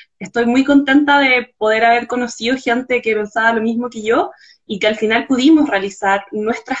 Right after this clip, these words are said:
tesis en esta área del derecho que nos apasiona tanto y donde falta tanta discusión académica. Ahora, Fran, preséntate tú.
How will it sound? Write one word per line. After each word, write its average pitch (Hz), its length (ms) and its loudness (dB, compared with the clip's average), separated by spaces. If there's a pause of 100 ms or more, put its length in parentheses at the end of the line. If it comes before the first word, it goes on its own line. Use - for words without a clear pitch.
(120)
tesis 196 460 -6 (240)
en 202 160 -2
esta 226 360 0
área 247 160 0
del 233 180 -2
derecho 220 320 -2
que 226 100 -6
nos 214 140 -6
apasiona 214 480 -6
tanto 254 320 -4
y 277 120 2
donde 214 260 -6
falta 233 480 -2 (260)
tanta 233 240 -2
discusión 226 460 -4
académica. 185 480 0 (960)
Ahora, 214 400 0 (320)
Fran, 269 420 0 (160)
preséntate 214 540 -6
tú. - 140 -16